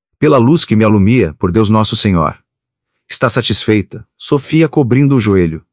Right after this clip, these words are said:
O deixa ver outra vez. Creio que não será nada de maior, bota um pouco de qualquer coisa. Manda perguntar à Botica. Mas tá bom,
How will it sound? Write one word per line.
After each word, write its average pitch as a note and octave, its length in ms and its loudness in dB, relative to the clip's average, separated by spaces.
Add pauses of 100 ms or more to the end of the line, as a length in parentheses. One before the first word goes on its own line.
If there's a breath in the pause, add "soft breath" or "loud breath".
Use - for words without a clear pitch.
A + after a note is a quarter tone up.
(680)
O A#2+ 60 0
deixa C#3 260 0
ver A#2+ 160 2
outra B2 220 0
vez. G2 440 -2 (460)
Creio B2+ 240 -2
que C3 120 -2
não D3 100 2
será A#2+ 300 0
nada A#2 160 0
de A2 80 0
maior, G2 520 2
bota G#2+ 460 -2
um F#2 80 -2
pouco A#2+ 320 -2
de A2+ 80 -4
qualquer B2 320 -2
coisa. E2 480 -6 (800)
Manda D3+ 160 -2
perguntar D3 420 -2
à A2 60 0
Botica. F2+ 480 -6 (500)
Mas G2+ 200 -2
tá D3+ 100 0
bom, G2+ 300 -2